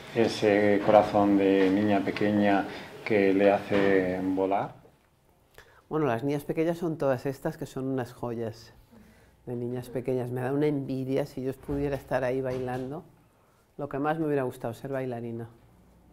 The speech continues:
Speaker 1: Y aparte de bailarina, si no hubiese sido diseñadora y, y creadora, ¿a qué te
Speaker 2: De
Speaker 1: hubiese, a qué te hubieses
Speaker 2: Hombre, aparte de bailarina, pues cantar, pero me gusta más bailar que cantar.
Speaker 1: ¿Y
Speaker 2: Me
Speaker 1: escribir?
Speaker 2: parece más bonito. Escribir no me da tanta envidia, me da mucha más envidia bailar que escribir.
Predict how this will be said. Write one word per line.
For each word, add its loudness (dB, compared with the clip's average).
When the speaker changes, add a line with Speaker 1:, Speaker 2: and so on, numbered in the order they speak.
Speaker 1:
Y -12
aparte -2
de 6
bailarina, 4
si 0
no 6
hubiese 6
sido 4
diseñadora 8
y, 6
y 2
creadora, 6
¿a -4
qué 4
te 6
Speaker 2:
De 8
Speaker 1:
hubiese, 4
a 2
qué 0
te 2
hubieses 2
Speaker 2:
Hombre, 0
aparte -2
de 0
bailarina, -2
pues -12
cantar, -4
pero -6
me -8
gusta -8
más -6
bailar -4
que -18
cantar. -12
Speaker 1:
¿Y -16
Speaker 2:
Me -6
Speaker 1:
escribir? -4
Speaker 2:
parece 4
más -4
bonito. -10
Escribir 2
no 2
me 2
da 0
tanta -4
envidia, -8
me -12
da -8
mucha -6
más -6
envidia -2
bailar -6
que -12
escribir. -14